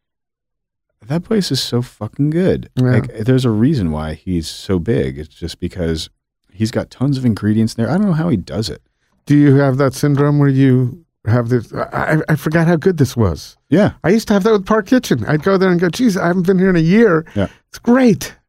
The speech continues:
Speaker 1: Yeah.
Speaker 2: So, yeah, lot, lot of places to enjoy, and you'll have a little more time to do it now. And,
Speaker 1: Hopefully.
Speaker 2: uh, yeah, so where is, by the way, where is, uh, Stone
Speaker 1: Oh,
Speaker 2: Soup?
Speaker 1: Stone Soup. It's, um, at the old Gilt Club, if you remember. So it's, uh,
Speaker 2: Oh, yeah.
Speaker 1: three oh six North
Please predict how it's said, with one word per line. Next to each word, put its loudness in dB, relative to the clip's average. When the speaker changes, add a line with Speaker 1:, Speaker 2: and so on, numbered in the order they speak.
Speaker 1:
Yeah. -4
Speaker 2:
So, 0
yeah, 0
lot, 2
lot 2
of -8
places 0
to 2
enjoy, 4
and 4
you'll 2
have 0
a -2
little 2
more 2
time 0
to -2
do 2
it -6
now. -6
And, 2
Speaker 1:
Hopefully. 4
Speaker 2:
uh, 2
yeah, 2
so -2
where 6
is, 2
by -2
the 2
way, 4
where 4
is, 2
uh, 4
Stone 2
Speaker 1:
Oh, 2
Speaker 2:
Soup? 0
Speaker 1:
Stone 0
Soup. 0
It's, -2
um, 4
at -2
the 4
old 0
Gilt -2
Club, 0
if -6
you 0
remember. 2
So 0
it's, -4
uh, 0
Speaker 2:
Oh, 2
yeah. 2
Speaker 1:
three 2
oh 2
six -4
North 0